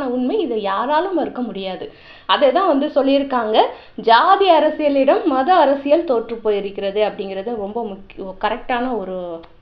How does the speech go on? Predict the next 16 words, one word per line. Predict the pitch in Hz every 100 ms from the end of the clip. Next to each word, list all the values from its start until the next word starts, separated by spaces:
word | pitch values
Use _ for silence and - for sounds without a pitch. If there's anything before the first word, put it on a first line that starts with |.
| _ -
அஹ், | 175 170
டெக்ஸ்ட் | - 190 - 180
தான் | 185
இது. | 185 - - - _ _ _ _ - - - - - - -
அதுக்கப்புறம் | - 294 339 330 339
வந்து | 302 285
என்னன்னா, | 269 262 381
"இந்தியாவில் | 311 330 359 370 339 392 381
திருந்தாத | 302 311 339 339 339 349
மாநிலம் | 302 269 269 254 247
என்றால் | 233 233 254 320
அது | 254 214
தமிழ்நாடு | 233 220 226 226 208 202
தான்" | 196 226 214
அப்படின்னு | 190 180 196 214
சொல்லியிருக்காங்க. | 202 202 208 196